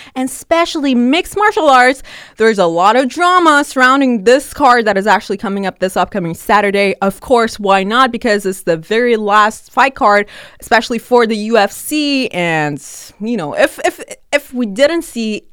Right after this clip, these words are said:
any drama with this particular card, I'd actually be surprised. So, you know, I was kind of personally preparing myself for something bad to go, to go, um, out and, uh, something bad to actually <laughs> take place.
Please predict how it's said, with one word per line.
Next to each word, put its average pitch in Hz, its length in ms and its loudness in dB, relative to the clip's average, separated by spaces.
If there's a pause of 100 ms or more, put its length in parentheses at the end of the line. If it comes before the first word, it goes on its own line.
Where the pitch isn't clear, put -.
any 214 220 -2
drama 240 360 -2
with 240 220 -2
this 254 140 -2
particular 269 440 -6
card, 262 360 -2 (100)
I'd 202 160 2 (140)
actually 196 300 -4
be 202 100 -2
surprised. 180 560 -2
So, 175 240 2 (400)
you 240 60 -2
know, 226 80 2
I 214 100 4
was 254 180 0
kind 294 180 0
of 302 220 -4
personally 311 480 -2
preparing 294 480 -2
myself 247 400 0
for 233 140 -4
something 269 560 -2 (180)
bad 175 300 2
to 208 100 -8
go, 175 480 0 (300)
to 208 100 -10
go, 175 640 2
um, 160 360 0
out 269 400 2 (120)
and, 175 440 -2
uh, 165 280 4
something 214 240 -4
bad 180 180 0
to 190 80 -2
actually 170 280 -4
<laughs> - 160 -2
take 233 180 2
place. 240 400 -2